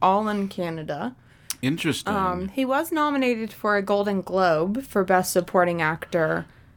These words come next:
Speaker 2: Musical or comedy.
Speaker 1: Uh, right, yeah,
Speaker 2: <laughs>
Speaker 1: exactly. And I can't remember if he won. He wasn't nominated at the Academy Awards, but Leonard Frey was. He plays Modal.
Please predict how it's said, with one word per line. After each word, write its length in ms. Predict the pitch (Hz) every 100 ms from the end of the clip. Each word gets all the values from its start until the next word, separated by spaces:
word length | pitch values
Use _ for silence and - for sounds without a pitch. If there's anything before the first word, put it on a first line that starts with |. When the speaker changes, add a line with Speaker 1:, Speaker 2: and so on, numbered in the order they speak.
| -
Speaker 2:
Musical 460 | - 101 107 104 95
or 40 | 95
comedy. 600 | 101 87 85 87 98 131 - _ -
Speaker 1:
Uh, 80 | - -
right, 380 | 196 208 185 151
yeah, 360 | 151 131 185 175
Speaker 2:
<laughs> 80 | 180
Speaker 1:
exactly. 680 | 202 208 170 - 165 160 156 -
And 100 | 214
I 180 | 202 196 - -
can't 280 | - 240 226
remember 400 | 233 247 247 233
if 100 | 226
he 120 | 196
won. 640 | 180 185 190 185 170 175 180 - - - -
He 140 | 220
wasn't 420 | 208 220 220 -
nominated 800 | 190 190 185 175 170 170 175 165 -
at 140 | - 170
the 140 | 170
Academy 500 | 170 - 226 214 202
Awards, 520 | 170 160 160 165 165
but 200 | - -
Leonard 420 | 175 196 185 160 165
Frey 400 | - 175 170 170
was. 520 | 165 170 165 156 170
He 120 | 220
plays 300 | 214 170 170
Modal. 560 | 175 165 139 - - 214